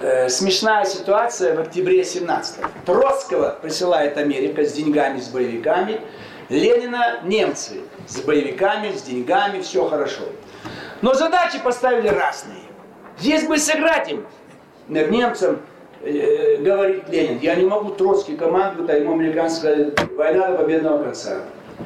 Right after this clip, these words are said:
А Троцкий, американец, говорит: «Да не могу, Ленин, председатель правительства, он за немцев, мы должны заканчивать войну».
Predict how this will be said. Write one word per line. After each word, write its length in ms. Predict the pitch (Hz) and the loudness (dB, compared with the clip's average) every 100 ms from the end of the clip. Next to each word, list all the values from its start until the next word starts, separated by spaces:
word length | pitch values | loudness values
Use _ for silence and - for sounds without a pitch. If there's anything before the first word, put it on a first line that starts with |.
| - - 147 | -14 -6 -2
А 280 | 160 160 - | 0 0 0
Троцкий, 640 | 190 277 294 - 294 - - | 2 2 2 -2 -6 -8 -6
американец, 440 | 170 202 202 208 | 0 2 4 2
говорит: 180 | - - | 0 -4
«Да 100 | 147 | 0
не 120 | - | 0
могу, 280 | 220 247 269 | 0 -2 0
Ленин, 380 | 262 262 254 226 | 0 2 0 -2
председатель 580 | - 220 214 226 220 190 - - - | 0 0 2 2 2 -2 -6 -18 -6
правительства, 840 | 185 220 233 226 185 165 156 131 - - - - | 0 2 2 0 -6 -2 0 0 -4 -18 -14 -2
он 300 | 202 220 220 - 165 | 2 2 0 -4 -2
за 160 | 202 | 0
немцев, 460 | 214 240 233 190 180 | 2 0 2 0 0
мы 140 | 170 196 | 0 0
должны 220 | 196 190 | 2 2
заканчивать 480 | 185 185 185 170 147 | 2 2 2 0 0
войну». 260 | 147 143 | 2 2